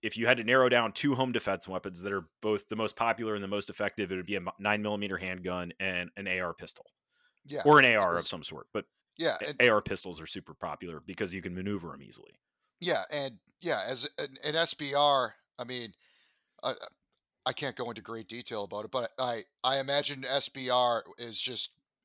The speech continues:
Speaker 2: overall better in C Q C anyways.
Speaker 1: Yeah, exactly. And that's wh-, and that's why. And not only that, it's better for, like, women who it, it's
Speaker 2: Yeah.
Speaker 1: a lighter gun. It's easier to maneuver. You have a shoulder brace to,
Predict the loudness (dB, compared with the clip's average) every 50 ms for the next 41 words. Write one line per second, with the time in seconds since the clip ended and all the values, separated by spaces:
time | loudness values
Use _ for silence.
0 | _ _ _ -2 0 0 0 2 2 2 2 4 2 2 0 -2 -2 -2 -4 -6
1 | -8 -8 -4 -4 -2 -2 -4 -6 -10 -12 -10 -8 -6 -6 -6 -8 -8 -10 -10 -10
2 | -12 -14 -16 -20 -20 -12 -10 -10 -10 -10 _ _ _ _ _ _ -2 4 4 4
3 | 4 2 -4 _ _ -6 -4 0 2 2 2 2 -4 -10 -8 -4 0 4 4 4
4 | 4 4 -2 0 0 2 2 2 0 2 2 2 2 2 2 4 4 6 6 4
5 | 6 8 8 8 8 4 -2 0 0 0 0 -2 -4 -2 -2 -2 -4 -4 -4 0
6 | 0 0 0 -2 -14 _ _ _ _ -4 -4 -4 -2 -2 -6 -6 -6 -8 -8 -6
7 | -6 -4 -4 -2 -2 -2 -2 -2 -2 -4 -6 -6 -6 -6 -10 -10 -8 -8 -6 -6
8 | -6 -6 -6 -8 -10 -10 -8 -8 -8 -8 -6 -6 -6 -6 -6 -6 -8 -8 -8 -6
9 | -6 -6 -6 -4 -4 -4 -4 -4 -6 -6 -6 -6 -6 -6 -8